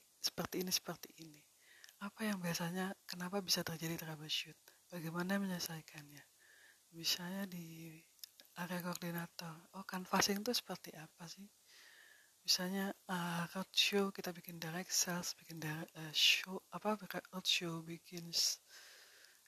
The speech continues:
event, itu seperti apa? Skemanya seperti apa? Persiapannya seperti apa? Setelah selesai pun kita report seperti apa? Hasil apa yang diharapkan? Dengan demikian,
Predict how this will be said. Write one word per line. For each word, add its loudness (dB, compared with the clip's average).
event, 4
itu -10
seperti -8
apa? -4
Skemanya 0
seperti -4
apa? -10
Persiapannya -2
seperti -8
apa? -16
Setelah -4
selesai -2
pun 0
kita -8
report -8
seperti -6
apa? -8
Hasil 0
apa -8
yang -6
diharapkan? -6
Dengan -4
demikian, -6